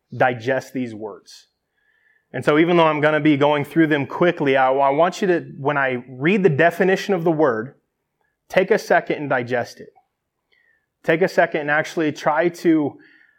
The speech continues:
hear what it's saying, hear what it means, hear what it's defined as. And take it and internalize it and ask yourself,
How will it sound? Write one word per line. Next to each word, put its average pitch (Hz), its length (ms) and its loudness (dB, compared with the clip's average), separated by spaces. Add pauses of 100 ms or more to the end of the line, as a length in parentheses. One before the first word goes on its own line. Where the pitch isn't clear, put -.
(300)
hear 202 320 2
what 185 220 4
it's 147 180 -6
saying, 107 480 -2
hear 185 460 4
what 151 180 2
it - 120 -4
means, 131 460 -6
hear 175 260 2
what 160 200 2
it's 139 200 -4
defined 143 580 -4
as. - 460 -6 (2250)
And 135 140 -10
take 185 240 0
it 180 140 2
and 143 400 -6 (760)
internalize 139 760 -4
it 117 140 -12 (1600)
and 127 160 -4
ask 151 240 -2
yourself, 120 640 -4